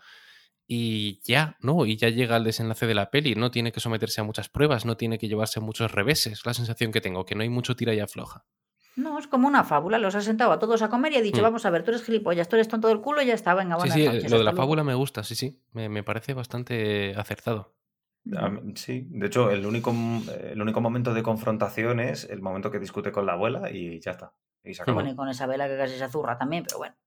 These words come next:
Speaker 3: Sí,
Speaker 1: <laughs>
Speaker 3: pero,
Speaker 1: Sí, porque
Speaker 3: a ver, eso es... pero eso, por ejemplo, yo lo inter-, lo interpreto como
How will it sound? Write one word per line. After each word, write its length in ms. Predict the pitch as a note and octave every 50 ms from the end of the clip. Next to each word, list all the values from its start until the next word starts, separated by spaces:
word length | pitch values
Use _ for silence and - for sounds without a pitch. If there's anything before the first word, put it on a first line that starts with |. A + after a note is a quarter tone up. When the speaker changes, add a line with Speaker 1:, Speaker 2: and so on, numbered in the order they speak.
| _ _ -
Speaker 3:
Sí, 320 | - - - - - - G2
Speaker 1:
<laughs> 720 | C#3+ C#3 - - - - - - - _ _ - - -
Speaker 3:
pero, 160 | - G#2+ G2+
Speaker 1:
Sí, 80 | G2+ C#3
porque 240 | - C3 A#2+ G2+ -
Speaker 3:
a 120 | F#2 F#2+
ver, 180 | G2 G#2+ G#2+ G#2
eso 180 | G2+ - -
es... 60 | A2+ - - A#2+ G#2+ G#2+ A2+ A2+ A2+
pero 120 | - A2+
eso, 120 | A#2 A#2+ D3
por 100 | E3 -
ejemplo, 200 | D#3 D#3 D#3+ D#3+
yo 100 | D3+ D3
lo 60 | D3+
inter-, 240 | D3+ C3+ D3+ C#3+ C3+
lo 140 | C#3 C3+
interpreto 480 | C3 C3 B2 C3 B2 A#2 D3 C#3 D3+ -
como 400 | - C3+ B2 A#2 A2+ A2 - -